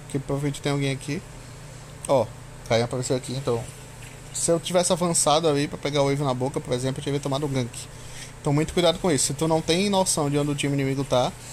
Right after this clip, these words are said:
espera eles aparecerem, ok? Antes eles tomarem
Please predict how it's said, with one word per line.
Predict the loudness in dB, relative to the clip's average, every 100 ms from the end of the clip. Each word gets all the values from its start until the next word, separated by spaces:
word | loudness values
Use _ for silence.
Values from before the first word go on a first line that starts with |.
| -14 -14 -8
espera | -4 2 4 6 6
eles | 4 2
aparecerem, | 2 2 2 2 0 0 -2
ok? | -2 -2 -2 -4
Antes | -4 -2 0
eles | 2 2 2 0
tomarem | -2 2 2 0 -4